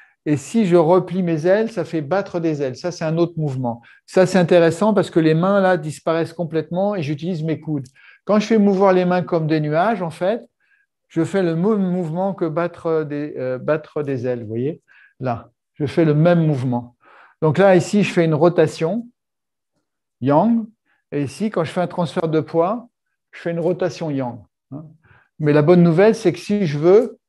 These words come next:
je peux le faire aussi dans une rotation yin, hein. Je peux le faire aussi dans une rotation yin. Donc, vous voyez, ça, c'est toute la complexité, euh, des Qigong. Donc, euh,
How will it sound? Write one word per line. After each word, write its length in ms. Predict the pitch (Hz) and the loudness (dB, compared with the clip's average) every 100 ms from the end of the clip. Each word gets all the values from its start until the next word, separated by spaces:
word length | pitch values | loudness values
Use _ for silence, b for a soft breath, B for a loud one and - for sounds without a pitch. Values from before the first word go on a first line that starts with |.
| _ | _
je 140 | _ - | _ -12
peux 80 | - | -4
le 80 | 165 | -4
faire 280 | 131 196 170 | -2 0 2
aussi 520 | 160 - 196 196 208 b b - | 0 -2 -4 -4 -6 b b -2
dans 120 | 156 | 0
une 160 | 156 160 | 2 2
rotation 520 | 165 165 160 - 151 | 2 2 0 0 -4
yin, 420 | 131 143 120 104 - _ | -2 -2 -2 -6 -16 _
hein. 120 | 135 151 _ | -16 -16 _
Je 80 | - | -8
peux 80 | - | -4
le 60 | 143 | -2
faire 200 | - 156 | 2 4
aussi 280 | 151 - 175 | 2 0 -4
dans 160 | 147 | -4
une 120 | 139 | -4
rotation 460 | 131 139 139 135 135 | -4 -4 -4 -4 -2
yin. 220 | 123 117 - B B B | -2 -4 -8 B B B
Donc, 100 | 139 | 0
vous 0 | |
voyez, 340 | 143 175 190 214 | 6 8 8 6
ça, 460 | 214 202 208 233 B B _ | 4 2 2 0 B B _
c'est 280 | - 165 | -4 -2
toute 200 | - 262 | 0 0
la 100 | 233 | 2
complexité, 880 | 220 214 202 202 190 - 175 196 185 | 2 2 0 0 -2 -6 -6 0 2
euh, 120 | 160 | 2
des 200 | 147 139 | 0 -4
Qigong. 580 | 151 - 135 170 233 233 B B B B | -8 -8 -4 0 0 -2 B B B B
Donc, 280 | 139 156 156 | -6 -4 2
euh, 240 | 156 151 | 4 6